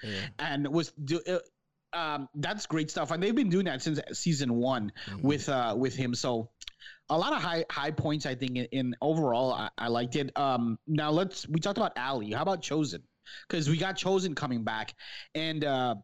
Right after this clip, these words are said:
Speaker 2: for some reason I thought also that Chozen would be this way.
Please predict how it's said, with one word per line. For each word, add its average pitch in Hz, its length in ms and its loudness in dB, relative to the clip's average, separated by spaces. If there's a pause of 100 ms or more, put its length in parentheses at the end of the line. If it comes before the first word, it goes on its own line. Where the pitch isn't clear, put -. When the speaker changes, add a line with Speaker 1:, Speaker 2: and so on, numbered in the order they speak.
(120)
Speaker 2:
for - 140 0
some 359 220 -2
reason 320 280 4
I 202 140 -2
thought 220 340 -2 (280)
also 175 360 2
that 143 160 0
Chozen 165 420 2
would 143 160 4
be 139 140 4
this 135 200 0
way. 135 320 4